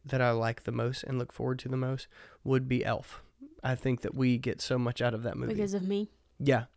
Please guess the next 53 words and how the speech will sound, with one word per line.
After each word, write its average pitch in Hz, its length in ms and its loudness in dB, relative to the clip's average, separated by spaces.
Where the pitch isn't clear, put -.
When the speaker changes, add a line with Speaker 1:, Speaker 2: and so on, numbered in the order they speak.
Speaker 1:
I 135 100 2
like 131 180 2
that - 100 -2
movie 127 180 -2
so - 140 -8
much. 151 180 -6
Speaker 2:
Yeah, 196 220 -2
we 208 140 4
showed 233 200 2
Addie 190 220 4
that 175 160 2
movie 180 240 0
too - 180 -4
young. 165 360 -2
We 175 80 -2
need 175 160 0
to 165 80 -14
try 160 180 -6
again - 240 -4
this - 220 -8
year 190 80 -6
and 196 120 -8
see - 140 -10
if - 100 -8
she's 185 200 -8
into - 280 -10
it. - 240 -10
Speaker 1:
There's 151 200 4
a 147 40 2
hot 151 240 4
debate 127 440 4
whether 120 560 0
you're 123 180 0
into 120 320 -2
Elf 120 340 2
or 127 140 0
you're 117 160 2
into 120 160 -2
Jim 123 260 0
Carrey's 110 360 -2
Grinch. - 640 -2
And 117 380 0
to 127 100 -2
me, 135 140 6
there's 123 180 0
no 123 140 2
contest. 117 600 -2
That 127 240 2
movie, 117 440 0
Grinch, 131 320 6
stresses 120 500 0
me 117 160 2
out 107 260 -2